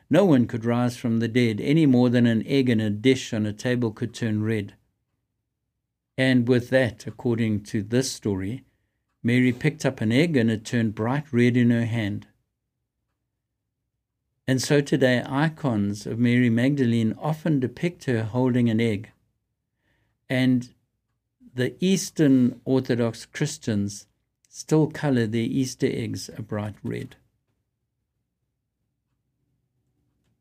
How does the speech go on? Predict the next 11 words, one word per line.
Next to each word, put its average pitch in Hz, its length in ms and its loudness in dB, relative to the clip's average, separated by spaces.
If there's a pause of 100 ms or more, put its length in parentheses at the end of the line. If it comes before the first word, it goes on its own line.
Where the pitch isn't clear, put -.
(1500)
So - 220 -2
what 180 240 0
can 233 140 4
we 233 100 4
take 147 340 -2
away 113 500 0
from 123 340 0
this? - 420 -8 (2500)
First 196 280 0
of 123 100 -2
all, 104 220 -4